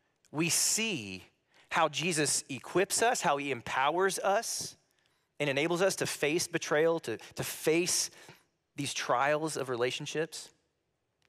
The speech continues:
and then how we can be prepared in the meantime as well. So we get a master class of mature, emotionally healthy responses to what this looks like. And at the core of this, at the core of Jesus' responses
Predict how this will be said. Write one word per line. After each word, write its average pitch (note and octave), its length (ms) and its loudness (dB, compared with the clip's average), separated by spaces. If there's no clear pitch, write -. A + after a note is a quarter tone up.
and C#3+ 80 0
then D3 80 0
how D3 220 2
we C#3+ 140 -2
can C#3 100 -10
be B2+ 160 -6
prepared A2 720 0
in C#3 120 0
the A#2+ 80 2
meantime B2 500 0
as A2+ 100 -2
well. B2 160 4
So D#3+ 140 -2
we G3+ 100 2
get B3 120 4
a D#3+ 40 6
master D#3 460 0
class C#3 480 2
of C#3 240 2
mature, F#3 720 2
emotionally D3 600 0
healthy C#3 260 0
responses A#2+ 720 -2
to C#3+ 100 -4
what C3 200 2
this A#2+ 200 -2
looks A#2+ 220 -2
like. A#2 180 2
And D3+ 80 2
at F3+ 140 0
the F#3+ 80 -2
core C#4+ 480 4
of D3+ 180 2
this, B2+ 240 0
at D#3 80 2
the G#3 80 -2
core B3 320 2
of A3 160 2
Jesus' F#3 340 -4
responses B2+ 640 0